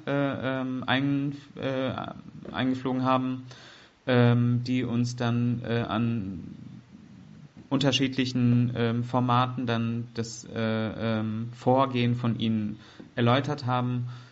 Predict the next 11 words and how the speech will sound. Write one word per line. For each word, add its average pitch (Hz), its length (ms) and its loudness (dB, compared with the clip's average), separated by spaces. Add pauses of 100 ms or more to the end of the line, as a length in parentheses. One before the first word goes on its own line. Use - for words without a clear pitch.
(180)
Genau, 101 320 2
also 120 160 4
man 131 200 4
kann 143 220 -2
sie 123 160 -2
super 143 360 0
viel 135 580 0 (460)
da 120 180 4
machen, 123 460 2
wenn 120 160 0
man, 117 400 -2